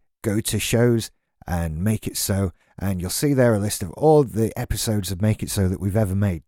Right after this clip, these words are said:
There's, there's hundreds of 'em, and they're all available to download for ninety-nine pence each.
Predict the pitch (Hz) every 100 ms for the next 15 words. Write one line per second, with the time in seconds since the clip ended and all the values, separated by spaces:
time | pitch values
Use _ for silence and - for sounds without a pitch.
0 | - 101 92 - - 104 - 143 131 95
1 | 78 82 78 87 _ _ _ - 101 98
2 | 90 - 127 127 113 110 107 104 98 95
3 | 101 98 92 - 107 120 - 98 90 92
4 | 85 - 104 -